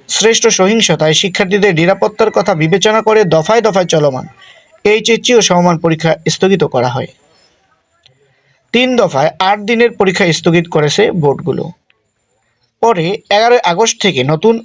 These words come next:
সময়সূচিতে পরীক্ষা নেওয়ার কথা জানানো হয়, তবে প্রশ্নপত্র পুড়ে যাওয়ায় ওই দিন থেকে অনুষ্ঠিতব্য পরীক্ষাও স্থগিত করা হয়। গত তিরিশে জুন এইচএসসি ও সমমান পরীক্ষা শুরু হয়। চলতি বছর নয়টি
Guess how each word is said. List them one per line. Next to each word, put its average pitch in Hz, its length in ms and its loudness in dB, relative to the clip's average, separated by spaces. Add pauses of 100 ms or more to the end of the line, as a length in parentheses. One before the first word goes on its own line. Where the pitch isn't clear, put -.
সময়সূচিতে 180 800 2
পরীক্ষা 165 380 -2
নেওয়ার 143 260 0
কথা 170 300 -2 (120)
জানানো 139 360 -2
হয়, 139 240 -2 (540)
তবে 240 200 4
প্রশ্নপত্র 233 680 0
পুড়ে 214 260 0
যাওয়ায় 160 280 -2 (160)
ওই 202 160 2
দিন 233 200 0
থেকে 131 360 -2
অনুষ্ঠিতব্য 202 580 0
পরীক্ষাও 180 500 0 (180)
স্থগিত 151 360 -2
করা 131 180 -2
হয়। 127 260 -4 (1040)
গত 220 540 2
তিরিশে 233 360 0
জুন 156 300 -2 (100)
এইচএসসি 220 540 0
ও 208 100 2
সমমান 190 340 2
পরীক্ষা 196 360 0
শুরু 160 300 0
হয়। 131 200 -4 (420)
চলতি 214 280 2
বছর 240 340 2
নয়টি 190 520 0